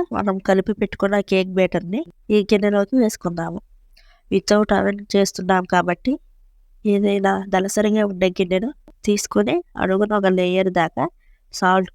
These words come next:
కానీ శాండ్ కానీ వేసుకొని, నేనైతే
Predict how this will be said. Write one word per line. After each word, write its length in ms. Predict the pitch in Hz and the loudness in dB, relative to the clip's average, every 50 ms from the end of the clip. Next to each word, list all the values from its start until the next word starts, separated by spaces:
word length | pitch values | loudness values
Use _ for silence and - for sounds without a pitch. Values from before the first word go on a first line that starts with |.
| - | 0
కానీ 300 | 185 175 175 175 175 185 185 196 - _ _ _ _ _ - | 0 0 0 0 -2 -4 -6 -6 -8 _ _ _ _ _ -6
శాండ్ 300 | - 190 180 185 185 185 - - | -2 0 2 2 0 -2 -2 0
కానీ 220 | 190 180 180 185 185 185 185 | 0 0 0 0 -2 -2 -2
వేసుకొని, 480 | 185 180 - - - 175 180 214 254 320 - _ _ - - _ - - - _ _ _ _ - - - - - _ _ _ _ _ - - _ _ - | -2 -4 -4 -4 -2 -2 0 0 -4 -6 -10 _ _ -20 -20 _ -20 -20 -20 _ _ _ _ -20 -20 -20 -20 -20 _ _ _ _ _ -20 -20 _ _ -2
నేనైతే 400 | 202 202 202 202 208 202 - | 0 0 2 0 0 0 0